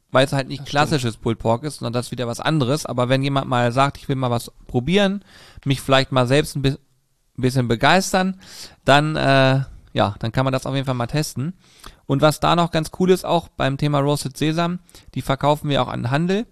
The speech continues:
Speaker 1: Und der Handel, äh, also ist es wirklich krass, weil die Soße hat einen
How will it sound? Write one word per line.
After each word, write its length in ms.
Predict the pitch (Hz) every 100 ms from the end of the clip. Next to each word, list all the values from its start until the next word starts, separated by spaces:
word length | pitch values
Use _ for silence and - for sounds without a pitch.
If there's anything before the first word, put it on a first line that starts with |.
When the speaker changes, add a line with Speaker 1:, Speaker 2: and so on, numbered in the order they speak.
| _ _ _ _ _ _ _ _ _ - -
Speaker 1:
Und 180 | 131 127
der 140 | 123
Handel, 480 | 143 180 147 131 170 - - - - _
äh, 420 | - 127 123 123 123 - - - -
also 240 | - 131
ist 180 | 143 -
es 180 | 143 -
wirklich 380 | 143 175 190 -
krass, 480 | - 151 - - - _ _
weil 400 | 131 135 185 254 - _ _ _ _ _
die 80 | -
Soße 500 | 131 151 208 - 202
hat 140 | 170 180 -
einen 400 | 170 160 160